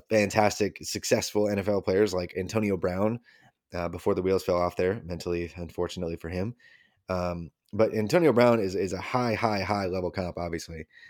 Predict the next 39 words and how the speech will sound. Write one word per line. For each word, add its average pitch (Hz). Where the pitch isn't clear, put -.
Uh, 85
and, 90
and 104
comping 135
anyone 98
to 98
him 95
and 90
expecting 101
the 92
same 95
results, 107
uh, 95
is 101
overly 135
optimistic, 85
to 90
say 87
the 78
least. 78
But, 117
uh, 113
just 156
stylistically, 104
I 98
just 104
like 92
how 95
he 90
plays. 90
And, 85
uh, 85
I've, 85
I've -
talked 85
about 87
him 87
on 85
a -